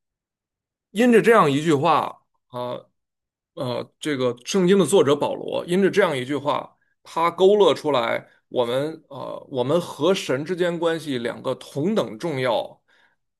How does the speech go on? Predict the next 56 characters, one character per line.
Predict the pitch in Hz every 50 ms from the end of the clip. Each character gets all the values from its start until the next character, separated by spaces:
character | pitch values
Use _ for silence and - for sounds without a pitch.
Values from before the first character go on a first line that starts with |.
| _ _
呃， | - 120 113 110 110 110 110
但 | - 156 151 143
是 | 139 143 139 120 104 - - - -
似 | 135 - - - 180
乎 | 147 165 180
有 | 160 139 - -
一 | 117 120
些 | - 156
矛 | 151 139 123 104 101 120
盾、 | 135 143 156 135 117
有 | 107 - -
一 |
些 | - 143 135
张 | 135 - 175 160 160 165 170
力 | 165 151 127
的 | - - - - - _ -
两 | - 113 95 104
个 | 120
同 | 127 - - 123 135 165
等 | 175 123 98 -
重 | - 131 127
要 | 120 107
的 | 101 104
事 | - - - 110
实。 | - - - 78 82 - _ _ _ _ _ _ _ _ _ _ _ _ _ _
第 | _ 190 196 196 214
一 | 233
个 | 180 165
事 | - - - 175 151
实 | 123 - 120 110 107 110 - - - 131 _
就 | - 147 139
是 | 120 131
我 | 123 117 113 104
们 | 117 127 135
曾 | 131 - - - 147 127 139 147
经 | 165 175 170 175
是 | 170 - - 147
神 | 120 - - 123 107 117
的 | 127 135
敌 | 135 120 98 113
人。 | 117 113 - - _ _ _ _ _ _ _ _ _ _ _ _ _ _ _ _ _ _ _ _ _ _ _ _ _ - - _ _ _
第 | - 170
二 | 175 180 160 131
个 | 127
事 | 123 - 143 127
实 | 101 - 104 104 101 82 - - _ _ _ _ _ _ _ _ _ _ _ _ _
就 | - 143
是 | 127 127 123
我 | 107 107 107
们 | 104 110 120 131 135
已 | 117 107 -
经 | - - 123 123 123
与 | 113 104 98
神 | - - 101 107
和 | 107 - - 104
好。 | 101 104 - - _ _